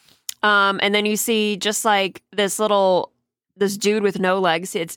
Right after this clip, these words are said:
it ends in, like, a tail. And he crawls to capture a little creature, and then a bigger creature comes out of the hotel and then, like, chops off, like, chops his body in half. And, like, you're, you're seeing him, like, and there's blood and there's whatever.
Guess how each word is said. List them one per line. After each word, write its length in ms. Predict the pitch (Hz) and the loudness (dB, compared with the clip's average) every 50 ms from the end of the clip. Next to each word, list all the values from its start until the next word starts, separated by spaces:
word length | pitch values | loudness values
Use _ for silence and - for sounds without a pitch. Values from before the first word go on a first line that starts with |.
| - - | -6 -4
it 160 | - 180 - | -2 -2 0
ends 240 | - 180 185 185 196 | 0 -2 -2 -2 -2
in, 100 | 190 185 | 0 0
like, 160 | 175 170 - 170 | 0 -2 -2 -4
a 40 | |
tail. 540 | 156 - - 180 165 156 147 147 156 165 - _ _ _ _ _ _ _ - | -6 -6 -4 -2 0 0 0 0 -2 -4 -6 _ _ _ _ _ _ _ -2
And 80 | 202 | -2
he 60 | 196 - | -2 -2
crawls 520 | - - 214 202 196 190 190 190 196 - | -2 0 2 2 4 4 4 2 0 -2
to 120 | - 202 | -4 -4
capture 360 | 185 202 190 180 180 - 196 185 | -2 0 -2 -2 -2 -2 -2 0
a 80 | 175 | 0
little 180 | 175 175 175 175 | 2 0 0 -2
creature, 520 | - - 175 170 165 - 180 165 165 165 - | -2 -4 -4 -2 -2 -2 0 0 0 0 0
and 160 | 185 180 180 | 0 0 0
then 80 | 175 175 | 0 0
a 60 | 165 | 0
bigger 280 | 147 196 196 190 208 190 | 0 0 2 2 0 -2
creature 340 | - - 190 196 - 190 180 | 0 -2 -2 0 0 -2 -2
comes 220 | - 202 196 180 | -2 -4 -2 0
out 160 | 175 175 185 | 0 0 0
of 60 | 185 175 | 0 0
the 100 | 175 180 | -2 -2
hotel 640 | 190 180 180 175 - 190 185 175 170 170 170 170 - - - - _ _ _ _ | 0 -2 -4 -2 -2 0 0 2 2 2 0 -2 -6 -14 -20 -20 _ _ _ _
and 160 | 202 202 190 196 | -2 0 2 2
then, 140 | 190 185 | 0 2
like, 200 | 180 175 170 165 | 2 0 0 0
chops 380 | - - 202 180 175 170 - - | -2 0 2 2 2 0 0 0
off, 280 | 175 165 165 165 - - | 2 2 2 0 -2 -2
like, 200 | 170 160 160 - | -2 -2 -2 -2
chops 280 | - 175 165 - - | -2 -2 0 0 -2
his 160 | 196 185 170 | -4 -4 -2
body 280 | 160 170 156 156 156 156 | 0 0 0 0 -2 -4
in 100 | 151 156 | -4 -6
half. 480 | 190 156 151 135 139 156 160 - - - _ _ _ _ _ | -4 -4 -2 0 0 0 -2 -4 -12 -20 _ _ _ _ _
And, 120 | 208 202 190 | -2 2 2
like, 180 | 196 190 180 196 | 2 2 2 2
you're, 260 | 190 190 180 156 - - - - - _ | 2 2 2 0 -2 -6 -14 -20 -20 _
you're 200 | - 196 202 196 | -2 0 0 0
seeing 440 | 202 - - 226 214 220 214 214 214 | 0 0 0 2 2 2 2 2 2
him, 240 | 220 190 180 175 170 | 0 0 0 0 0
like, 300 | 160 156 160 160 - - | 0 0 -2 -2 -2 -4
and 120 | 180 175 | -4 -2
there's 200 | 165 170 175 202 | 0 0 -2 -2
blood 420 | 202 196 196 196 196 180 170 170 | 0 0 2 2 2 2 2 2
and 140 | 170 165 165 | 0 0 0
there's 320 | 170 160 160 156 160 160 170 | 0 0 0 -2 -4 -6 -6
whatever. 580 | 165 180 180 190 196 170 165 156 156 160 - | -4 0 0 0 2 2 0 -2 -2 -4 -6